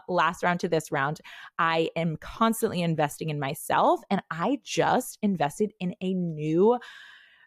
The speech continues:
a new mastermind, in a new coach. Um, and she has different skill sets than the mastermind and the coach that I had been hiring for the last three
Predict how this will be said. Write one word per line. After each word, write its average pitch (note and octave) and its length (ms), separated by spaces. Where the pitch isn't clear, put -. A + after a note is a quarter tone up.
a G#3 220
new F3+ 420
mastermind, G#3 720
in F3+ 160
a F3 140
new E3+ 400
coach. - 580
Um, D#3 400
and F3 140
she G#3+ 300
has G#3+ 220
different - 360
skill D#3 300
sets G3 380
than E3+ 240
the E3 220
mastermind E3 880
and E3 120
the D3+ 60
coach - 360
that D#3 140
I D3+ 120
had D#3+ 160
been D#3 100
hiring D3 400
for - 160
the D3+ 140
last C#3+ 520
three E3 680